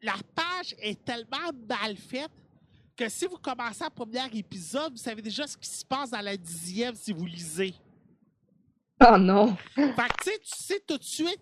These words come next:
Speaker 1: qui est mort, qui, qui est enlevé, qui, qui est encore vivant, puis qu'est-ce qui se passe. Si tu prends juste la peine, malgré toi, de lire les descriptions.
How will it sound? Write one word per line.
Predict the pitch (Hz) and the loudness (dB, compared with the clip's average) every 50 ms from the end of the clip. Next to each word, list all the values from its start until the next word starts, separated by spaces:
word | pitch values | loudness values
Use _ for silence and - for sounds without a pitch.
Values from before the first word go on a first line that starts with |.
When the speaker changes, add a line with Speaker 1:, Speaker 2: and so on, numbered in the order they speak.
| - - | -12 -12
Speaker 1:
qui | - - 277 262 247 | -6 -2 0 0 0
est | 240 233 | 0 -2
mort, | 226 226 240 240 254 277 294 285 - - | -2 -2 -2 0 0 0 0 -2 -2 -6
qui, | - - - - | -16 -18 -14 -6
qui | - 269 | -4 -4
est | 240 - - | -4 -2 -2
enlevé, | 233 233 226 220 214 190 165 170 202 240 269 269 - | -2 -2 -2 -2 -4 -6 -6 -4 -2 -2 -2 -4 -6
qui, | - - 254 | -4 -6 -4
qui | - - 262 | -2 -2 -4
est | - - | -2 -2
encore | 240 233 220 - - 247 247 240 | -4 -4 -4 -2 -2 0 0 0
vivant, | 208 180 185 190 180 - 226 233 254 269 - | -2 -4 -8 -10 -6 -4 -2 -2 -2 -2 -6
puis | - - | -8 -10
qu'est-ce | - - 262 247 - - | -6 -6 -6 -6 -6 -12
qui | - - 202 | -12 -12 -12
se | - - - | -12 -10 -4
passe. | - 226 247 269 294 302 269 - - - - - - - - - - | -4 -2 0 0 -2 -4 -6 -12 -20 -20 -20 -20 -20 -20 -20 -18 -16
Si | - - - 359 349 330 | -14 -12 -8 -8 -8 -6
tu | - - - | -6 -8 -6
prends | - - 247 254 262 277 302 285 | -4 -4 -2 0 0 -2 -2 -2
juste | 233 - - - 381 392 311 - | -4 -4 -2 -2 -2 -4 -6 -4
la | - 240 208 - - | -4 -4 -6 -6 -6
peine, | - 285 302 294 294 269 - _ _ _ _ _ _ _ _ _ _ _ _ - | -4 -4 -4 -4 -6 -10 -16 _ _ _ _ _ _ _ _ _ _ _ _ -20
malgré | 240 220 240 285 302 285 226 190 190 220 226 | -10 -2 0 2 2 0 -2 -6 -6 -6 -6
toi, | - - - 226 262 277 277 | -6 -6 -4 -4 -4 -4 -4
de | 233 196 214 | -6 -6 -6
lire | 202 202 202 202 208 240 262 269 262 247 214 180 - - - - - - _ _ _ _ - | -6 -4 -6 -4 -4 -2 -2 -2 -4 -6 -8 -8 -10 -10 -10 -12 -12 -16 _ _ _ _ -8
les | - 175 196 214 | -4 -2 -2 -2
descriptions. | 175 - 233 214 - - - - 202 202 - - - - 214 220 208 190 | 0 -2 -2 -2 -4 -8 -8 -4 -4 -4 -4 -4 -8 -4 -2 -2 -2 -2